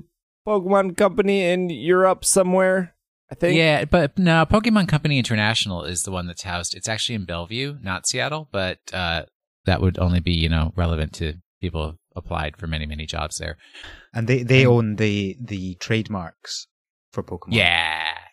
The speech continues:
Speaker 2: yeah, that's, that's done in the Americas. I guess our trademark law might be better than other countries.
Speaker 3: Well, I think it's
Speaker 2: Um,
Speaker 3: because they want the, they want the company that's owned by the other three companies to have the trademarks, so that there's not, like, one player who's like, "Well, we have the trademarks, you can't get
Speaker 2: Oh,
Speaker 3: them."
Speaker 2: it's kind of like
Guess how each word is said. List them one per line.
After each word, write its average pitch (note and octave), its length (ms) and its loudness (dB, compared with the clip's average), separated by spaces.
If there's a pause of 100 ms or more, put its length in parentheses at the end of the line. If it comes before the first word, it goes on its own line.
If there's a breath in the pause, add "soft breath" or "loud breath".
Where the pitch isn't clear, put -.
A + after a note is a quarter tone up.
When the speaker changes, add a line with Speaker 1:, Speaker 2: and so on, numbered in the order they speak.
Speaker 2:
yeah, E2+ 320 -4
that's, F2+ 260 -4
that's F2+ 240 -4
done E2+ 200 -8
in E2+ 100 -6
the D#2+ 80 -8
Americas. D#2+ 640 -10
I G#2+ 60 -8
guess D#3+ 360 -2
our F#2 100 -6
trademark D#2+ 480 -6
law D#2 200 -6
might D#2 200 -12
be D#2+ 380 -14
better D#2+ 240 -8
than D#2+ 180 -14
other E2 180 -14
countries. - 500 -12 (400 soft breath)
Speaker 3:
Well, D3+ 160 0
I D3 60 2
think A2 220 4
it's G#2 80 2
Speaker 2:
Um, G#2+ 40 0
Speaker 3:
because A#2+ 240 2
they C3 80 0
want A#2+ 280 2
the, G#2+ 380 0
they A#2 120 -4
want A2 160 -2
the G2 80 -10
company G#2+ 420 -4
that's G2+ 180 -6
owned G2+ 340 -4
by G2 160 -2
the G2 140 -4
other G2 160 -6
three G2 200 -10
companies F#2+ 440 -12
to F#2+ 80 -10
have F#2 340 -10
the F#2+ 100 -16
trademarks, G2+ 640 -10 (280 soft breath)
so - 180 -2
that F#2 160 -8
there's G#2 160 -4
not, G2+ 200 -4
like, G2 220 -6
one G2 240 -4
player F#2 260 -8
who's F2+ 220 -12
like, F2 260 -10
"Well, F2 260 -6
we F#2+ 140 -8
have F2 160 -12
the F#2 140 -12
trademarks, F2+ 600 -12
you G2 120 -10
can't F2+ 160 -12
get - 100 -10
Speaker 2:
Oh, A2+ 300 4
Speaker 3:
them." G2+ 60 2
Speaker 2:
it's - 120 0
kind A2+ 260 4
of A#2+ 140 2
like A2 200 2